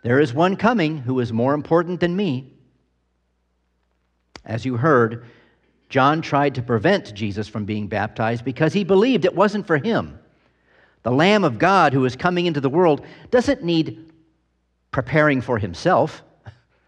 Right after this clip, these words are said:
But Jesus chooses to begin his ministry by becoming one of those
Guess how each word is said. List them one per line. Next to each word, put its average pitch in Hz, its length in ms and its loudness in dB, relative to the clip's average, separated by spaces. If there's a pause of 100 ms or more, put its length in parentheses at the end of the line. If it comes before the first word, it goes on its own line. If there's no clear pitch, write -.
(1000)
But 214 320 0
Jesus 214 400 0
chooses 135 420 -2
to 175 100 -4
begin 147 320 0
his 151 200 -2
ministry 135 500 -4 (300)
by 131 160 4
becoming 139 600 0
one 135 140 0
of 185 80 -2
those 110 560 0